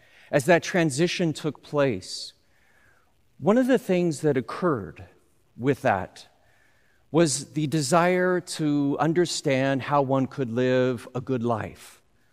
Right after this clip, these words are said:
a life of integrity, a life of wholeness. By then, they were not relying as much upon the teachings of the wisdom literature.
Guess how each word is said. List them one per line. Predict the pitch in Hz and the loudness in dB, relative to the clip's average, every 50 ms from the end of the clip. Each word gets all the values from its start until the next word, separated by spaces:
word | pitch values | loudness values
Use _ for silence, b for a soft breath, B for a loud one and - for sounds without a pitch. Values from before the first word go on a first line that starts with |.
| _ _ _ _ _ _ | _ _ _ _ _ _
a | - 123 | -4 -2
life | 123 127 131 131 139 143 135 - | 2 4 4 4 4 4 2 0
of | 143 123 120 | -2 -2 -2
integrity, | 123 - - - 135 135 120 110 120 104 110 | -2 -4 -6 -8 -6 -6 -4 -4 -4 -4 -2
a | 113 113 | -2 0
life | 117 131 131 127 127 - | 2 2 2 2 2 -2
of | 131 113 | -6 -10
wholeness. | - - - 135 127 117 107 95 82 - - - - - - - _ _ _ _ _ _ _ _ _ _ _ _ _ _ _ _ _ _ _ _ _ _ _ _ _ _ _ _ _ _ _ _ _ _ _ _ _ _ _ _ _ _ _ _ _ - | -10 -10 -8 -6 -6 -4 -6 -8 -8 -10 -12 -14 -14 -14 -16 -20 _ _ _ _ _ _ _ _ _ _ _ _ _ _ _ _ _ _ _ _ _ _ _ _ _ _ _ _ _ _ _ _ _ _ _ _ _ _ _ _ _ _ _ _ _ 2
By | 156 156 156 | 2 2 4
then, | 127 147 170 190 185 170 156 147 143 139 123 | 6 6 6 6 6 4 4 4 2 2 0
they | 110 123 147 147 | 2 2 4 4
were | 131 143 151 | 4 4 4
not | 143 147 143 147 123 | 4 4 2 2 2
relying | 135 143 135 139 143 147 143 143 139 131 | 0 2 4 4 4 4 4 2 2 0
as | 120 110 - | -2 -2 -2
much | 123 120 120 123 120 - - - - - - - - - - | -2 0 0 0 0 -4 -8 -10 -12 -14 -16 -18 -20 -12 -10
upon | - 117 - - 143 131 127 127 123 123 127 123 120 117 117 120 117 110 | -10 -10 -6 -4 -2 0 2 2 2 2 0 0 0 -2 -4 -6 -10 -12
the | - 113 120 | -10 -10 -10
teachings | - - 135 131 - - 131 123 113 98 | -6 -6 -4 -4 -4 -2 -4 -4 -4 -4
of | 120 104 | -6 -6
the | 107 117 | -4 -4
wisdom | 107 120 123 113 - - 113 110 | -2 -2 -2 -2 -4 -6 -6 -4
literature. | 113 110 104 107 98 - - 107 92 92 90 87 | -4 -4 -4 -6 -8 -8 -8 -8 -8 -10 -12 -16